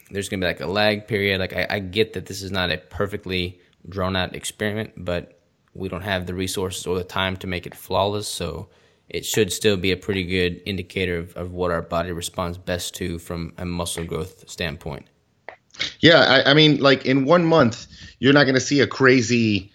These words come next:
Speaker 2: I mean, I doubt it, that you're gonna see a crazy swing in lean mass. So, I mean, I don't think that your resting metabolic rate would, would swing sufficiently to make it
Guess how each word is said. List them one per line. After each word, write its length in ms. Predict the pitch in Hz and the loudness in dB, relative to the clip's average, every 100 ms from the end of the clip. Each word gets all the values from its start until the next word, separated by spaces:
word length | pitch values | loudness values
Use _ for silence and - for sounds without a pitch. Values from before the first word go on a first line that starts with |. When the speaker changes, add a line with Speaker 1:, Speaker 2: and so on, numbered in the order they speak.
| _ - | _ 2
Speaker 2:
I 60 | 110 | 6
mean, 120 | 107 | 6
I 80 | 101 | 6
doubt 300 | 101 120 107 | 8 8 8
it, 200 | 92 - _ _ _ - | 6 4 _ _ _ 0
that 100 | 92 | 2
you're 120 | 98 | 4
gonna 140 | 110 | 2
see 160 | 101 113 | 4 4
a 60 | 95 | 4
crazy 420 | - 110 107 107 | 6 6 8 4
swing 440 | - 107 104 98 | 2 4 6 6
in 240 | 95 92 95 | 4 6 8
lean 220 | 104 101 | 8 8
mass. 320 | 104 95 80 | 8 6 4
So, 400 | - 107 98 90 - - - | 4 6 6 4 -4 -18 -2
I 80 | - | 4
mean, 320 | 110 104 101 - | 6 8 6 4
I 140 | 101 | 6
don't 200 | 120 107 | 6 4
think 320 | - 117 101 | 4 2 4
that 260 | 110 98 85 | 6 6 6
your 120 | 101 | 4
resting 340 | 101 104 - 104 | 6 6 4 4
metabolic 480 | 98 95 98 95 | 4 6 6 4
rate 240 | 95 90 - | 4 4 4
would, 400 | 92 92 90 - - _ _ _ _ _ - | 4 4 4 0 -8 _ _ _ _ _ 2
would 540 | 98 98 87 - - - - | 8 8 6 0 -10 -12 -6
swing 680 | - 113 120 110 101 - - | -2 6 8 8 6 2 -6
sufficiently 1000 | - - 101 - 117 - 85 92 92 87 | -4 2 4 6 6 6 6 6 6 6
to 180 | - 101 | 4 4
make 300 | 90 95 95 | 8 8 8
it 260 | 98 87 - | 6 6 2